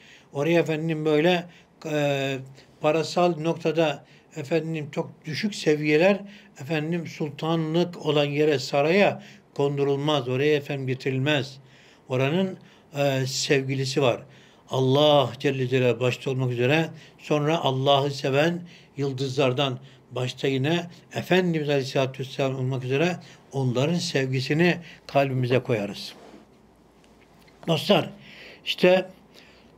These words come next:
tuvaletten çıktığımız zaman da, e,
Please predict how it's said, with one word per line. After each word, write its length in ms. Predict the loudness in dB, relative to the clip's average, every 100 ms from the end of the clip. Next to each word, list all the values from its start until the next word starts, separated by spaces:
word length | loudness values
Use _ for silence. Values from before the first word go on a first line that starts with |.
| -10
tuvaletten 580 | 2 6 6 4 2 2
çıktığımız 640 | 0 -4 4 4 4 2
zaman 360 | 2 2 2 4
da, 300 | 4 4 0 -14 -20 _ _
e, 180 | -2 0